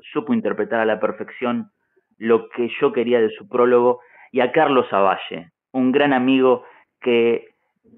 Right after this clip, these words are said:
sabe, y colega, que sabe tanto de boxeo, Regi, que te aseguro que él podría haber escrito este libro y no yo. Así que, bueno, un beso para ellos. ¿Y en qué se relacionan,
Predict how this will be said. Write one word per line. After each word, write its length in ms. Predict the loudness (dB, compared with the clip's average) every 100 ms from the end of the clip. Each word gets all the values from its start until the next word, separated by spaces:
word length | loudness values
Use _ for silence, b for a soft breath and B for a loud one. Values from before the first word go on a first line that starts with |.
| _ -20 -4
sabe, 240 | 2 4 2
y 80 | 2
colega, 440 | 2 4 4 2
que 120 | -2 -2
sabe 220 | 2 4
tanto 260 | 4 2 4
de 80 | 4
boxeo, 340 | 2 0 0
Regi, 300 | 2 0 -2
que 100 | -4
te 100 | -4 -4
aseguro 440 | -2 0 2 2
que 120 | 2 2
él 140 | 0 2
podría 280 | 2 4
haber 160 | 2 2
escrito 320 | -2 -8 -10
este 160 | -8 -4
libro 220 | -2 -2
y 40 |
no 100 | -4 0
yo. 220 | 2 2 B B B B B -2
Así 360 | 0 0 -2
que, 180 | 2 2
bueno, 320 | 2 0 2
un 120 | 2 2
beso 200 | 2 2
para 180 | 2
ellos. 200 | 2 2 0
¿Y 60 | -2
en 120 | 2
qué 140 | 2
se 100 | 4
relacionan, 840 | 4 4 2 2 4 4 2 -2